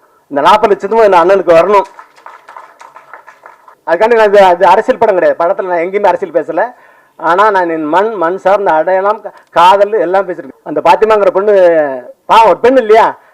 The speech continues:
பெண், அந்த பெண் நினைக்கிறா, "நான் என் ஊர்லயே அடையாளத்தோட வாழணும், நான் பிறந்த ஊர்ல வாழணும்னு" ஆசைப்படுறா. கடைசியில அவ, அவ, அவளோட ஆசை நிறைவேறாம போயிருது. இதுக்கு காரணமா இருக்கிறது என்னன்னு பாத்தீங்கன்னா, நம்ம அந்த அடையாளங்களை இழந்து போன அந்த மதங்களும், அது மதத்தை வச்சு நடக்கிற அரசியல்களும் தான் இருக்குது. அந்த அரசியல்களை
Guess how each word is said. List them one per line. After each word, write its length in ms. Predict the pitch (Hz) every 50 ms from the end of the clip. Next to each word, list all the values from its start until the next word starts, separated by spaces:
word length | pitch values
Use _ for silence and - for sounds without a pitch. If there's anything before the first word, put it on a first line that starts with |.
| _ _
பெண், 280 | 208 233 269 294 285 269
அந்த 200 | 233 220 202 -
பெண் 260 | - 233 269 285 269
நினைக்கிறா, 340 | 262 254 254 247 247 226 208
"நான் 160 | 202 202 196
என் 160 | 202 196 208
ஊர்லயே 280 | 233 254 247 247 247 240 220
அடையாளத்தோட 420 | 202 226 240 247 240 240 240 233 220
வாழணும், 420 | 202 208 226 233 226 233 233 226
நான் 120 | 208 196
பிறந்த 240 | 202 202 208 226 233
ஊர்ல 180 | 233 220 220 208
வாழணும்னு" 440 | 208 220 233 233 233 233 220 208 220
ஆசைப்படுறா. 440 | 202 214 196 208 196 185 135 131 - _ _ _ _ -
கடைசியில 240 | 175 175 175 208
அவ, 260 | 208 190 190 190 185 175
அவ, 120 | 175 175 175 175 170 160 160 151 139 131 127 - -
அவளோட 200 | 151 160 175 175
ஆசை 360 | 160 147 175 208 208 - 175
நிறைவேறாம 420 | 151 165 180 208 208 208 202 196 175
போயிருது. 280 | 185 170 151 127 120 107 - _ _ _ _ _ _ _ _ -
இதுக்கு 300 | 170 170 165 _ - 170
காரணமா 380 | 180 214 233 233 233 233 226
இருக்கிறது 380 | 214 208 185 202 190 180 175 185
என்னன்னு 140 | 180 175 175
பாத்தீங்கன்னா, 380 | 175 - 165 165 170 180 175
நம்ம 200 | 160 156 156 151
அந்த 140 | 147 143 139
அடையாளங்களை 480 | 135 139 160 170 165 165 160 151 151 151
இழந்து 260 | 143 147 160 156 147
போன 200 | 135 147 143 143
அந்த 400 | 143 135 131 131 123 117 117 113 _ _ - - - _
மதங்களும், 640 | - 143 151 156 165 156 151 147 151 165 180 170
அது 280 | 160 151 147 147 156 151
மதத்தை 400 | 143 147 156 160 151 135 170 160
வச்சு 240 | 147 143 - - 165
நடக்கிற 320 | 147 135 147 143 147 139
அரசியல்களும் 600 | 123 127 - 165 - 170 156 147 156 147 147 156 147
தான் 320 | 147 156 165 156 143 127
இருக்குது. 340 | 127 123 127 117 107 110 - _ _ _ _ _ _ _ _ _
அந்த 280 | 123 135 151 147 143
அரசியல்களை 580 | 139 147 165 170 - 170 151 147 151 143 143